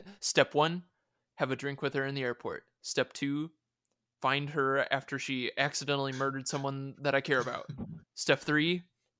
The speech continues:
Speaker 1: you wanna form an army with
Speaker 2: Hey.
Speaker 1: me? <laughs> You know, I mean, it's just, okay.
Speaker 2: It
Speaker 1: That's burnt out Jack right
Speaker 2: it's
Speaker 1: there.
Speaker 2: the natural progression. Boy meets girl in an airport. Boy starts <laughs>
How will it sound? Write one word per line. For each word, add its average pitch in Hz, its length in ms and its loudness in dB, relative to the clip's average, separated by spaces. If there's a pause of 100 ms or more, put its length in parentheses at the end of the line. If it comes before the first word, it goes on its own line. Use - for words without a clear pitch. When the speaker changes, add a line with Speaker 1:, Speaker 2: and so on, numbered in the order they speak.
(360)
Speaker 1:
you 147 80 -4
wanna 123 160 0
form 131 260 -2
an 123 80 -6
army 135 240 -2
with 147 140 8
Speaker 2:
Hey. 107 60 6
Speaker 1:
me? 165 240 2
<laughs> - 340 0
You 180 140 6
know, 147 80 6
I 147 80 2
mean, 165 180 2
it's 175 160 4
just, - 380 2 (640)
okay. 175 500 6 (320)
Speaker 2:
It - 160 -10 (280)
Speaker 1:
That's 131 160 -4
burnt 147 280 6
out 147 200 10
Jack 151 320 4
right 123 140 4
Speaker 2:
it's 135 120 0
Speaker 1:
there. 120 100 2
Speaker 2:
the 127 60 2
natural 120 300 4
progression. 90 480 0
Boy 110 220 2
meets 110 240 -2
girl 101 280 0
in 92 60 -4
an 90 100 -4
airport. 87 600 -2
Boy 95 260 0 (100)
starts 98 440 -4
<laughs> - 40 -2